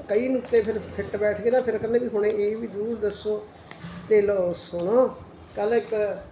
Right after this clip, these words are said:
ਇੱਥੋਂ ਬਰਨਾਲੇ ਤੋਂ ਆਇਆ ਮੁੰਡਾ, ਤੇ ਦੋ ਮੁੰਡੇ ਹੋਰ ਬਾਹਰੋਂ ਆਏ ਸੀ, ਮੋਗੇ ਤੋਂ ਤੇ ਉੱਥੋਂ ਲੁਧਿਆਣੇ ਤੋਂ। ਤੇ ਉਹਨਾਂ ਨੇ ਵੀ ਦੱਸਿਆ ਵੀ ਸਾ-, ਮੈਨੂੰ ਇਸ ਤਰ੍ਹਾਂ ਦੀ ਮੇਰੇ, ਉਹਨੇ ਢੂਹੀ 'ਚ ਦਰਦ ਦੱਸਿਆ, ਇੱਕ ਨੇ ਲੱਕ 'ਚ ਕਿਹਾ,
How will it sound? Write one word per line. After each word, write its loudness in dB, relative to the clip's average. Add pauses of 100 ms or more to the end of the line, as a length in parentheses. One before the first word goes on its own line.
(380)
ਇੱਥੋਂ -6
ਬਰਨਾਲੇ -4
ਤੋਂ -2
ਆਇਆ -2
ਮੁੰਡਾ, -4 (640)
ਤੇ -4
ਦੋ -6
ਮੁੰਡੇ -4
ਹੋਰ -4
ਬਾਹਰੋਂ -6
ਆਏ -4
ਸੀ, -10
ਮੋਗੇ -8
ਤੋਂ -8
ਤੇ -8
ਉੱਥੋਂ -12 (840)
ਲੁਧਿਆਣੇ -4
ਤੋਂ। -4 (680)
ਤੇ -6
ਉਹਨਾਂ 0
ਨੇ 2
ਵੀ -2
ਦੱਸਿਆ -2
ਵੀ -4
ਸਾ-, -4
ਮੈਨੂੰ -6 (120)
ਇਸ -6
ਤਰ੍ਹਾਂ -4
ਦੀ -4
ਮੇਰੇ, -4 (320)
ਉਹਨੇ -6
ਢੂਹੀ -2
'ਚ -8
ਦਰਦ -4
ਦੱਸਿਆ, -8
ਇੱਕ -14
ਨੇ -2
ਲੱਕ -4
'ਚ -10
ਕਿਹਾ, -4